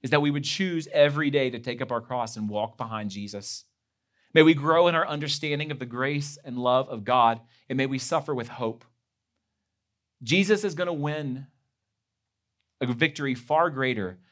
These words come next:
than Peter could imagine that day. He has won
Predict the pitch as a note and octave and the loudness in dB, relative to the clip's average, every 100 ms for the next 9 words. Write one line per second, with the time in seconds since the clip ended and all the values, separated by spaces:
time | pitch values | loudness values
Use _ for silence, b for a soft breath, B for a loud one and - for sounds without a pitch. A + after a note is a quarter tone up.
0 | _ D3 B2 C3+ D3+ C3+ C3+ B2 A2+ G#2+ | _ -8 -4 -2 -2 -2 -4 -2 -2 -4
1 | G2+ F2 E2+ F#2 F#2 _ _ _ _ _ | -10 -10 -12 -16 -18 _ _ _ _ _
2 | _ _ _ _ _ _ D#3+ D3 C3+ D3+ | _ _ _ _ _ _ 4 4 4 -2
3 | D3+ D3+ | -2 -4